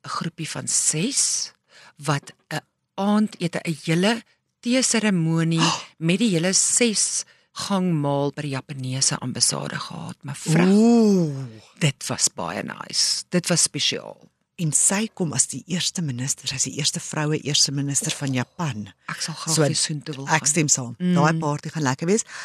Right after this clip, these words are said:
Speaker 2: Maar nou het ek vanoggend in die Wall Street Journal gelees, maar
Speaker 1: Mhm.
Speaker 2: ek weet nou nie of ek baie van daai artikel <laughs> hou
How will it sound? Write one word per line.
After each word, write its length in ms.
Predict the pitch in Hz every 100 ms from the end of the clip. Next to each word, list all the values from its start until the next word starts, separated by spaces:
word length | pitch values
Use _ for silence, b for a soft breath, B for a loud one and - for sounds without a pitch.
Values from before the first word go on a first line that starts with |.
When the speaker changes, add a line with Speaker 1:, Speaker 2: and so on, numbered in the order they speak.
| B B
Speaker 2:
Maar 100 | 214
nou 60 | 226
het 100 | 349
ek 100 | -
vanoggend 460 | 302 302 330 294
in 60 | 269
die 100 | 240
Wall 240 | 156 160
Street 340 | 160 - 233 -
Journal 320 | 156 147 160
gelees, 580 | - 160 120 120 117 175
maar 200 | 165 165
Speaker 1:
Mhm. 60 |
Speaker 2:
ek 60 | 170
weet 180 | 185 208
nou 80 | 202
nie 120 | 190
of 100 | -
ek 100 | 147
baie 200 | 110 107
van 140 | - 117
daai 160 | 104
artikel 380 | 107 - 113 117
<laughs> 140 | 160
hou 160 | 254